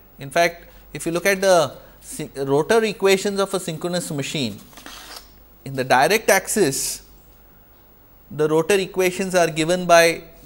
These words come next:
these two differential equations. Okay? In the quadrature axis, by these two differential equations. Okay? Moreover,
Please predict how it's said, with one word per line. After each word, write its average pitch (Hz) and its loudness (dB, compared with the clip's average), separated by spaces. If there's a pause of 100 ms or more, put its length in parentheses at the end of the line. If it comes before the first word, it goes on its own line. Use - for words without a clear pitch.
these 185 -6
two 202 -4
differential 185 -2
equations. 151 -6 (1200)
Okay? 127 -12 (680)
In 135 -10
the 160 -2
quadrature 220 4
axis, - -2 (420)
by 170 0
these 240 -4
two 180 -2
differential 107 -6
equations. - -18 (840)
Okay? 202 -10 (340)
Moreover, 180 6